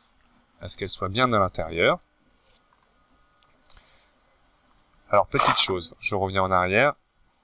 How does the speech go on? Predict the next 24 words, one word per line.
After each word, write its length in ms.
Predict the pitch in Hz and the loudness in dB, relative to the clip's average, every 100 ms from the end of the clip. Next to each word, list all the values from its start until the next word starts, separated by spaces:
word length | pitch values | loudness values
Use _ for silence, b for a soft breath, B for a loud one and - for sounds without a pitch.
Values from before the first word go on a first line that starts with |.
| _ - _ _ _ | _ -20 _ _ _
je 100 | - | -12
vais 80 | 101 | -4
supprimer 460 | - 117 - 107 101 | -2 -2 -8 -4 -4
les 100 | 90 | -2
clés 200 | - 127 | 0 2
et 40 | |
vous 180 | 104 92 | 2 0
remontrer 520 | 92 92 - 104 104 - - | -2 -4 -2 0 -2 -6 -10
quelque 260 | 104 - | -8 -2
chose 240 | 92 - 110 | -2 -2 -6
qui 140 | - | -8
était 140 | 95 95 | -10 -2
réglé 320 | 95 95 98 | -2 0 -2
par, 240 | 95 87 | -2 -2
euh, 140 | 87 80 76 62 _ _ _ 104 | -4 -10 -16 -20 _ _ _ -16
moi 340 | 104 101 95 _ _ _ | -4 -2 -2 _ _ _
au 80 | 113 | -16
préalable. 460 | 98 - 95 113 117 | -14 -10 0 2 2
Par 200 | - 104 | 0 -2
défaut, 260 | 107 - 151 | -4 -18 -18
vous 220 | 123 104 | -16 -14
aurez 140 | 107 | -12
des 120 | 98 | -12
clés 320 | 92 - 123 | -12 -12 -12